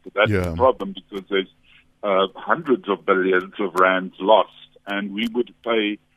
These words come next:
Speaker 1: probably a lot less taxes on the one side, and we'd probably have a lot more money to fund other things, whether it be university education or, uh, hospitals, if it wasn't for the corruption over the last, uh,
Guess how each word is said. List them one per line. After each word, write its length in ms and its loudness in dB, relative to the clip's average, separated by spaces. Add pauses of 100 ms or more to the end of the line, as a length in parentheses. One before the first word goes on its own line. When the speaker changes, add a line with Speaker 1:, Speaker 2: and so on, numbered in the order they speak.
(240)
Speaker 1:
probably 320 0
a 80 4
lot 320 4 (160)
less 160 -4 (160)
taxes 500 -2 (100)
on 120 -12
the 60 -6
one 340 -2
side, 340 -2
and 140 -6
we'd 160 -8
probably 300 -2
have 200 0
a 60 -2
lot 280 4
more 200 -10 (220)
money 420 -2 (460)
to 120 -8 (100)
fund 360 2
other 240 -2
things, 420 -6
whether 260 0
it 140 -6
be 100 -6
university 760 -4
education 760 -2 (520)
or, 520 -2 (160)
uh, 160 0
hospitals, 800 0 (140)
if 180 -8
it 100 -4
wasn't 380 0 (100)
for 280 -4
the 80 -4
corruption 640 -2
over 200 0
the 80 -4
last, 360 0 (160)
uh, 200 0